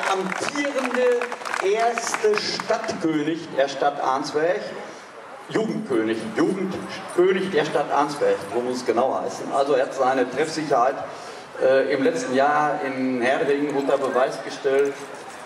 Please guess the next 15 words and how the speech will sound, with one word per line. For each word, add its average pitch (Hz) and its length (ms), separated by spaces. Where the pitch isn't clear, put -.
In 139 100
Holsten 143 400
war 107 180
es, - 120
genau. 117 300
Der - 120
andere, 185 240
ja, 147 80
der, 151 160
der 147 160
zweit-, 170 280
der 156 120
zweite, 165 560
der 143 120
zweite 185 340